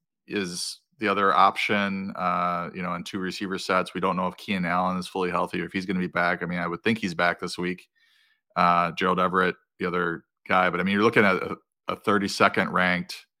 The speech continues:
last in the league, adjusted fantasy points allowed to receivers,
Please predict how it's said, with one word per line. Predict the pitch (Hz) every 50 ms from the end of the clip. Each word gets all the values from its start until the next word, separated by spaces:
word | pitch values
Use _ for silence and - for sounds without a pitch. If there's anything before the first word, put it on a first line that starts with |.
| _ _ _
last | - 95 95 95 90 - -
in | 107
the | 92 92
league, | 90 90 90 87 90 87 87
adjusted | 85 92 92 90 - - 90 -
fantasy | 87 87 90 87 - -
points | - - 90 90 90 -
allowed | 87 85 85 85 87 85 78
to | - 87
receivers, | 87 82 82 - - 98 92 87 87 85 82 80 80 - - -